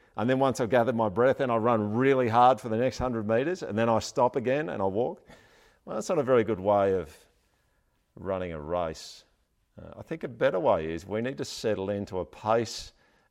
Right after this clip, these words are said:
in this race that we're running that is in keeping with who we are, with who God's made us to be.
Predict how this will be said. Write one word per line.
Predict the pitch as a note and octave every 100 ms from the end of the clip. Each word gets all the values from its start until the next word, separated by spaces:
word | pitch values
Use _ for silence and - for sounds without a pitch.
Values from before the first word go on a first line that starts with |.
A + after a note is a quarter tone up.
| -
in | G#2+ G2+
this | F#2+ F2 - -
race | F#2 F#2 G#2 A2+ -
that | E2
we're | C#2+ D#2+
running | D2+ C#2+ D#2 G#2 B2 _ _ _ -
that | G2
is | G2+ G#2
in | G2
keeping | G2+ G2+ G2 F#2
with | F2 E2+
who | F2+
we | D#2+ D#2
are, | - D2+ - - _ _ _ _
with | - D2+
who | F2
God's | E2 D#2+ D2 - - _ _ _ _ _ _ _ _ _ -
made | D2+ D2
us | C#2+
to | -
be. | D2 D#2